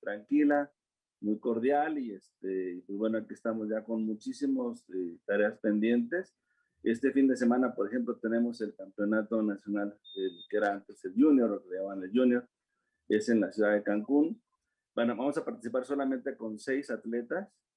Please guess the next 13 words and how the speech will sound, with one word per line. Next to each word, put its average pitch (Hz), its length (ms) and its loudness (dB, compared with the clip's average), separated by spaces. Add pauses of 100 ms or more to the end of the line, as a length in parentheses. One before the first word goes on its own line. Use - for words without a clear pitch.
(400)
y, 104 300 -4
este, 98 260 -4
y 110 100 0
un 117 120 2
entrenador. 117 640 0 (1600)
Este, 107 340 -4
de, 107 200 2 (100)
de 104 140 -4
las 101 240 -4
cartas 123 460 -4
fuertes 143 300 -4
que 147 80 -4
tenemos, 127 400 -4